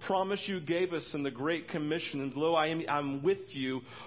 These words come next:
always to the end of the age. That, Father, they would walk in the confidence of the knowledge that you were with them, that you were for them, that, Father God, they would, I pray right now, Jesus, and, and God, you know my heart when I pray this. I'm asking this morning that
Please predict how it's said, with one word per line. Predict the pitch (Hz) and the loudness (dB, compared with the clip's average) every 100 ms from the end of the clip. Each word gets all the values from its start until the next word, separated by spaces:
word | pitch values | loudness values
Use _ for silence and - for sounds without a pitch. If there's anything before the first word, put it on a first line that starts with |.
| - | 0
always | 175 190 196 165 147 139 139 - | 4 6 4 4 4 2 0 -2
to | |
the | 135 131 | -4 -2
end | 156 170 156 | -2 0 -2
of | 139 | -2
the | 139 143 | 0 2
age. | 147 135 120 - | 2 0 -2 -6
That, | 131 | -2
Father, | 156 143 | 2 2
they | 135 143 | 2 0
would | 135 | 0
walk | 127 160 196 160 | 0 0 0 -2
in | |
the | 139 | -4
confidence | - 170 170 175 160 156 | 0 0 0 -2 -4 -4
of | |
the | 127 | -4
knowledge | 131 147 156 151 | 0 2 2 0
that | 135 - | -6 -6
you | 160 | -4
were | 123 | -2
with | 117 143 151 | -2 -2 -4
them, | 131 113 113 - - - | -4 -4 -4 -8 -14 -8
that | 143 | -2
you | 151 | 0
were | 127 - | -2 -2
for | 180 170 175 | 0 2 2
them, | 135 127 | 0 -2
that, | 131 127 | -2 2
Father | 156 151 | 2 2
God, | 151 143 | 2 2
they | 165 | 4
would, | 170 - - - - | 2 0 -6 -12 2
I | 165 - | 2 2
pray | 220 208 | 4 6
right | 196 180 | 8 6
now, | 165 165 160 123 | 6 6 6 2
Jesus, | 165 156 - 131 - | -2 -2 -2 -4 -2
and, | 147 | -2
and | 135 147 | 0 0
God, | 147 151 147 | 2 2 2
you | 165 175 | 0 2
know | 165 170 | 2 4
my | 151 135 | 4 2
heart | - 160 165 | 2 4 4
when | 147 | 4
I | 135 | 2
pray | 120 160 165 151 | 0 0 2 2
this. | 117 104 104 - - - - - - - - - - - - - | -2 -4 -4 -4 -4 -6 -8 -14 -14 -14 -14 -14 -16 -16 -16 -4
I'm | 147 180 175 | 2 4 6
asking | 175 175 - 190 175 | 4 2 -2 0 2
this | 165 165 | 0 -2
morning | 165 156 160 147 | -2 0 0 0
that | 135 | -2